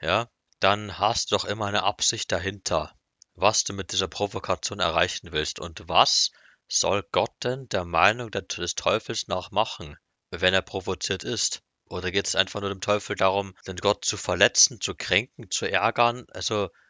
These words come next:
ich verstehe die Logik einfach nicht. Obwohl wir gerade gesagt haben,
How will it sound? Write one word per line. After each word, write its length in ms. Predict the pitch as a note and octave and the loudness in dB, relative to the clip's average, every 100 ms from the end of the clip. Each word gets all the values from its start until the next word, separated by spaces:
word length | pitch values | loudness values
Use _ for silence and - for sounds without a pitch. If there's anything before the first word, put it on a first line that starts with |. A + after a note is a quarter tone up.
| _ | _
ich 160 | - - | -12 -8
verstehe 280 | G2 - B2+ | -4 -4 0
die 120 | A#2 | 2
Logik 360 | E3 A3+ G#2 E2+ | 2 2 2 4
einfach 360 | E2 - E2 | 4 0 -6
nicht. 320 | D#2+ D2 - - _ _ _ - | -6 -6 -8 -10 _ _ _ -8
Obwohl 320 | E2+ G2+ B2+ | -6 -4 -2
wir 160 | C3+ | -2
gerade 480 | A#2 - G2 G2+ A2+ | -2 -2 2 4 2
gesagt 460 | G#2 F#2+ A#2 - - | -2 0 0 0 0
haben, 300 | C3+ E3+ | 0 0